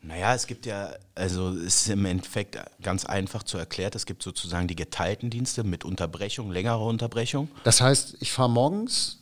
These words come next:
Speaker 1: Genau, dann hab ich Pause und dann fahr ich wieder.
Speaker 2: Mhm.
Speaker 1: Genau, das sind die geteilten Dienste. Ähm, die können jetzt bis zu zwölf Stunden, in Ausnahmefällen auf dreizehn. Die wollen wir ja im Endeffekt gar nicht. Im Tarifvertrag steht ja auch drinne,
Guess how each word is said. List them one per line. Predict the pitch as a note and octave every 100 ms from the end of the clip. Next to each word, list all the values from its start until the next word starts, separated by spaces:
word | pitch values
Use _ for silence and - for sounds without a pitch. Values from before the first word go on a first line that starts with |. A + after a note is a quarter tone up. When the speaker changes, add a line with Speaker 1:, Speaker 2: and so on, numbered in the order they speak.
| _
Speaker 1:
Genau, | - G#2+ G#2+ D#3+
dann | E3+ A2+ G#2
hab | G#2+
ich | G2+
Pause | - A#2+ D3 D#3 E3 - - -
und | A#2+
dann |
fahr | A#2+ B2
ich | G#2 F2+
wieder. | E2 C#2+ -
Speaker 2:
Mhm. | G#2+ C3 - -
Speaker 1:
Genau, | - F#2 G#2
das | B2+
sind | A2+
die | G2+
geteilten | F#2+ F#2 G2+ B2 F#3+
Dienste. | F3 F#3 - G3+ A3+ - - - -
Ähm, | - A2 G#2+
die | A#2 C3
können | C#3+ B2
jetzt | A#2 A2+ -
bis | A#2 -
zu |
zwölf | F#2+ - G#2+ A#2+
Stunden, | - C3+ A#2
in | G2+
Ausnahmefällen | C#2+ G#2+ G2 F#2 - F2
auf | E2
dreizehn. | - F#2+ A2 - C#3+ A#2+ G2
Die | - F2
wollen | F2 A2 C#3
wir | B2 B2
ja | A#2 A#2+
im | - G#2
Endeffekt | A2 A#2+ A#2+ -
gar | A2+
nicht. | A#2+ G2+
Im |
Tarifvertrag | F#2 G2+ A#2 A2+ - G2
steht | - G2
ja | F2+
auch | F#2+
drinne, | - A2 A2+